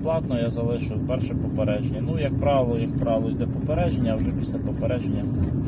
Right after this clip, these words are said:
можуть відтягнути машину. Проїжджаємо Shoppers, теж така сітка магазинів, тут і Drugmart, мається на увазі аптека.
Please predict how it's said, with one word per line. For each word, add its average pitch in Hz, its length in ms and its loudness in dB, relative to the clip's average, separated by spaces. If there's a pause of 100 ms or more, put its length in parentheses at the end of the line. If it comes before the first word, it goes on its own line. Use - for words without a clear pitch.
(1160)
можуть - 400 0
відтягнути - 580 0 (140)
машину. - 300 0 (1700)
Проїжджаємо 135 500 2
Shoppers, - 540 0 (140)
теж 131 260 -2
така - 220 0
сітка - 340 0
магазинів, 139 580 0
тут - 160 -2
і 131 40 0
Drugmart, 143 640 2 (1600)
мається - 360 0
на 117 100 2
увазі 117 460 2 (600)
аптека. 147 540 2